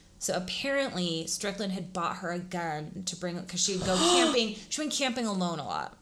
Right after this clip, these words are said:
Speaker 1: And so he was like, "Here's a gun," which
Speaker 2: Tracks for a quiet person, though. Like, a person, I'm saying the camping alone piece.
Speaker 1: Yeah.
Speaker 2: People who are, like, kinda more quiet and
Speaker 1: I think that,
Speaker 2: recluse.
Speaker 1: honestly, she was going through something.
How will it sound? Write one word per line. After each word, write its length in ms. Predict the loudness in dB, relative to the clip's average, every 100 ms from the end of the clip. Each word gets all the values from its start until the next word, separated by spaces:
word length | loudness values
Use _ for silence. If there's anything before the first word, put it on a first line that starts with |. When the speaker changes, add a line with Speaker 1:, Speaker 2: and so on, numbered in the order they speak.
| -20 -20 -8
Speaker 1:
And 120 | -2 0
so 140 | 2
he 140 | 0
was 160 | -2 2
like, 240 | 2 0 -4
"Here's 400 | -8 -6 -4 -4
a 40 |
gun," 560 | -2 0 0 0 -2 -2
which 160 | -2 4
Speaker 2:
Tracks 340 | 4 6 6
for 80 | 8 6
a 80 | 4
quiet 600 | 6 6 6 4 0 -12 -10
person, 640 | -4 -2 -2 -4 -4 -4
though. 380 | -4 -2 -2 0
Like, 180 | 2 2
a 40 | 0
person, 640 | -2 0 2 2 0 -2 -6 -14 -20 -20 -20 -20 _ 6
I'm 160 | 6
saying 300 | 8 8 8
the 120 | 6
camping 560 | 4 4 6 6 4 4
alone 600 | 4 4 4 4 2 -2 -10 -8
piece. 520 | -2 0 2 2 -2 -4 -6 -6
Speaker 1:
Yeah. 100 | -4 4
Speaker 2:
People 320 | 4 6 4
who 140 | 6
are, 160 | 6 6
like, 200 | 4 2
kinda 280 | 0 2 4
more 340 | 4 2 2
quiet 380 | 0 0 2 2
and 80 | 4
Speaker 1:
I 100 | 4
think 160 | 2 2
that, 60 | 4
Speaker 2:
recluse. 400 | 4 4 4 4
Speaker 1:
honestly, 480 | 4 2 0 0
she 180 | 2 2
was 160 | 2 0
going 240 | -2 -2
through 160 | -6 -6
something. 540 | -6 -8 -8 -8 -8